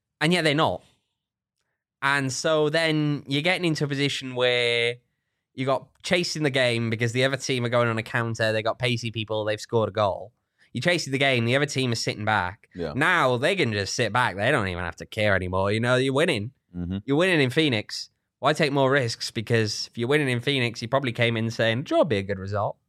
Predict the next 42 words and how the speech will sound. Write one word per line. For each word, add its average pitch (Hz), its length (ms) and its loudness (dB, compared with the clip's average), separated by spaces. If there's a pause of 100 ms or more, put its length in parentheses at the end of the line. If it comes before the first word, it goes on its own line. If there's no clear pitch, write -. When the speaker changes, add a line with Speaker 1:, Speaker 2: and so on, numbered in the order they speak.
(220)
Speaker 2:
Yeah. 120 240 -4
Speaker 1:
But - 80 -8
now 160 100 2
you're 131 140 2
winning. 127 360 0
You've 110 100 -4
gotta 135 160 0
concede 117 440 -4
two 143 400 -2
to 98 200 -8 (1200)
be 117 100 -6
a 110 60 -2
problem. 104 340 0 (360)
Look, 156 360 0
I, 147 160 2
I 160 140 2
think 202 320 -2
that 170 320 0 (120)
L 175 140 2
A 214 80 4
Galaxy 170 340 2
two 135 160 0
are 131 140 4
a 123 60 2
very 143 260 4
beatable 127 420 -4
team. 98 300 -2 (160)
Very 127 420 2
beatable 92 380 -6
team. 98 340 -8
And 120 140 0
we've 127 100 0
seen 156 200 0
Rising 135 280 0
beat 127 180 -4
them 120 220 -2
many 165 260 0
times 117 280 0
over 104 140 0
the 98 100 -6
years, 90 380 -6
uh, 104 260 0